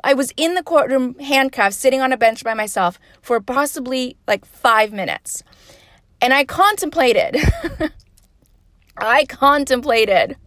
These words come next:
running out of that room. I honestly, truly did. And I, 'cause I kept thinking, "Someone has forgotten me.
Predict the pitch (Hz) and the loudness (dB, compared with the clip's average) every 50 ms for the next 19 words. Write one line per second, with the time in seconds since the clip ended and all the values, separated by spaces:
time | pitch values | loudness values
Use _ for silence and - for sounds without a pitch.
0 | - - - - - 254 254 262 269 269 247 247 240 240 226 214 208 - 190 196 | -20 -14 -12 -2 2 2 4 4 2 2 2 2 2 2 2 0 0 0 2 2
1 | 185 165 147 120 123 131 - - - - - - - - - - - - - - | 2 2 2 -2 -6 -12 -18 -18 -20 -20 -18 -16 -12 -12 -10 -10 -12 -12 -14 -2
2 | - - - - - - 240 254 262 277 285 294 285 - - 302 294 269 - - | 0 0 0 0 0 2 4 4 4 4 2 0 -2 -4 -8 -10 -12 -10 -12 -12
3 | - 262 254 247 240 233 233 196 - 220 202 185 123 117 - - - - - - | -6 -4 -2 -2 -2 -4 -6 -6 -2 -2 0 2 0 0 -2 -6 -12 -20 -20 -20
4 | - - - - - - - - - 262 269 254 247 247 - 285 254 269 269 262 | -20 -20 -20 -20 -20 -20 -20 -6 -2 0 0 2 0 0 -2 0 0 0 0 2
5 | - 359 339 - - 302 294 277 262 277 277 269 262 254 262 - - - - - | 0 0 0 0 -2 -4 -4 -2 -2 0 0 0 0 -2 -6 -12 -20 -20 -20 -20
6 | - - - - - - - - - - 311 311 311 311 294 285 277 285 285 262 | -20 -20 -20 -20 -20 -16 -14 -12 -4 0 0 0 2 0 0 0 0 0 0 0
7 | 254 - - - 254 240 254 262 262 - 240 196 180 165 160 180 220 254 269 - | 0 -2 -4 -6 0 2 4 4 4 2 0 -4 -4 -4 -4 -4 -6 -8 -12 -14